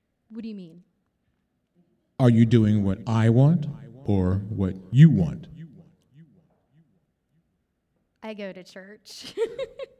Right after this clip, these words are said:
Speaker 2: Well,
Speaker 1: Yeah.
Speaker 2: it's, it's so much more than that.
Speaker 1: Oh.
Speaker 2: What about your bad temper and your lies? And what about the way you spend money all on yourself and those books you read and that music you listen to and
Speaker 1: Okay, so I haven't quite thought of it like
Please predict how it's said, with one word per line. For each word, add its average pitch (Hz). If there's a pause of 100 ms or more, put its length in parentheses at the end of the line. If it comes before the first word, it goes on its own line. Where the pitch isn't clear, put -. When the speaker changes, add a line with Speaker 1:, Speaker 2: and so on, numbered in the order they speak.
(220)
Speaker 2:
Well, 123
Speaker 1:
Yeah. -
Speaker 2:
it's, -
it's 135
so -
much 101
more 95
than 92
that. 107 (380)
Speaker 1:
Oh. - (400)
Speaker 2:
What 127
about 131
your 107
bad 107
temper 135 (160)
and 95
your 92
lies? 110
And 104 (560)
what 123
about 123
the 131
way 123
you 117
spend 104
money 127
all 120
on 113
yourself 127
and 110 (320)
those 120
books 147
you 160
read 139
and 120
that 110
music 143
you 135
listen 135
to 160
and 120
Speaker 1:
Okay, 427
so 320
I 294
haven't 311
quite 302
thought 277
of 247
it 254
like 247